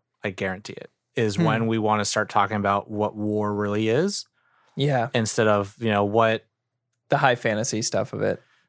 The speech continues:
Speaker 1: the, the, the inception, the birth of what George Lucas, like, Star Wars. It's Star Wars, you know, it's about a boy who gets to become a fighter pilot and fight, you know, blah, blah, and take down the evil empire. And as we've seen with most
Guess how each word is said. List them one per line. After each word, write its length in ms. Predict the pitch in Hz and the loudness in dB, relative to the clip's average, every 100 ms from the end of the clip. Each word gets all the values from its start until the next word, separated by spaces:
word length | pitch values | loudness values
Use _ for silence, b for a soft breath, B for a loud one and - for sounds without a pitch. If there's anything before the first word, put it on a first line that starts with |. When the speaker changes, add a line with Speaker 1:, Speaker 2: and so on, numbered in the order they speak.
| _ | _
Speaker 1:
the, 680 | 175 175 196 190 185 180 175 | -4 0 2 2 2 2 0
the, 380 | 147 156 151 147 | 0 0 2 0
the 140 | 131 131 | 0 0
inception, 580 | 127 214 269 - 98 | 2 2 0 -2 -4
the 80 | 107 | -2
birth 340 | 104 139 175 127 | 2 2 2 2
of 200 | 107 98 | 0 2
what 240 | 110 101 | 2 2
George 220 | - 113 113 | 0 0 2
Lucas, 200 | 113 110 | 0 0
like, 120 | 110 | 0
Star 300 | - 247 240 | 2 4 4
Wars. 260 | - 117 | 0 -4
It's 160 | 160 165 | -4 0
Star 300 | - 247 220 | 2 4 4
Wars, 260 | 107 98 104 | 2 -4 -2
you 60 | |
know, 140 | 107 110 | 2 2
it's 140 | 117 | 4
about 360 | 131 123 135 139 | 2 2 2 2
a 60 | 131 | 2
boy 480 | 131 147 151 151 147 | 2 2 4 2 2
who 400 | 147 143 139 131 | 0 0 0 0
gets 240 | 143 139 | -2 -2
to 80 | 147 | -4
become 380 | 135 131 139 135 | -4 0 0 2
a 140 | 131 | 0
fighter 300 | 123 135 131 | 2 4 4
pilot 400 | - 127 123 120 | 4 2 4 2
and 200 | 110 104 - | 0 -4 -6
fight, 320 | - 135 127 | 0 2 2
you 80 | 120 | 0
know, 120 | 107 | -2
blah, 180 | 107 107 | 0 0
blah, 380 | 117 143 139 135 b b b | 2 4 4 2 b b b
and 160 | 123 110 | -4 0
take 220 | 139 131 | -2 0
down 260 | 123 120 117 | 2 2 2
the 60 | |
evil 240 | 113 113 110 | 0 0 0
empire. 460 | 139 143 - - - b b b b b | 0 0 -4 -6 -16 b b b b b
And 460 | - 113 110 110 104 - _ | -2 2 2 0 -2 -10 _
as 180 | 120 120 | 0 2
we've 140 | 120 110 | 2 0
seen 320 | - 113 113 | 0 0 2
with 200 | 107 104 | 0 0
most 440 | 107 107 - - | 0 0 -2 -4